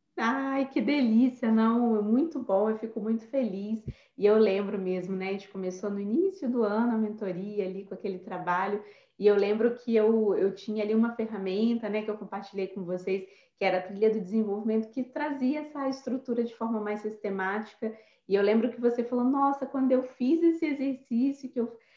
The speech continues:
assim, parece que foi o pulo do gato mesmo, pra conseguir pôr em ordem todas essas, todas essas ideias, conseguir estruturar direitinho os objetivos, até mesmo, é, por prazo, né?" Porque a gente fica, acho que realmente o que mais pega é es-, essa preocupação, "Poxa,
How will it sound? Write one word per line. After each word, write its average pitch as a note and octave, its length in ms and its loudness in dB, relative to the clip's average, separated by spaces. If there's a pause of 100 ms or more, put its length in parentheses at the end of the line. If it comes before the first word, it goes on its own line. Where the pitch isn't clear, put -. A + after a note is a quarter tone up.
(160)
assim, A#3 280 0
parece A#3+ 380 4
que B3+ 80 -10
foi B3 160 4
o A#3+ 100 0
pulo C4 240 0
do G#3+ 140 -6
gato A3 440 -2
mesmo, G#3 460 -2
pra G#3 140 -4
conseguir G3+ 520 -10
pôr A3+ 260 0
em B3+ 140 0
ordem G#3 460 -4 (320)
todas G#3 300 0
essas, G#3 180 -4 (280)
todas G#3 280 0
essas G#3+ 320 -4
ideias, F#3 580 -2
conseguir F#3 380 -10
estruturar F3+ 560 -8
direitinho F#3 420 -4
os F3 120 -6
objetivos, G3 880 -6 (260)
até A3 280 -4
mesmo, C4+ 480 2
é, G#3+ 220 2
por F4 280 -2
prazo, A3 400 0
né?" A3+ 140 2
Porque A3+ 160 -4
a A#3+ 40 0
gente A#3 220 0
fica, A#3+ 240 -6
acho A#3 180 -2
que B3 100 -4
realmente B3 600 -2 (240)
o G3+ 80 -4
que A#3 140 -2
mais B3 280 2
pega A3+ 360 2
é A3+ 140 4
es-, A3 180 0
essa G#3+ 180 0
preocupação, A3 600 -4
"Poxa, B3 400 0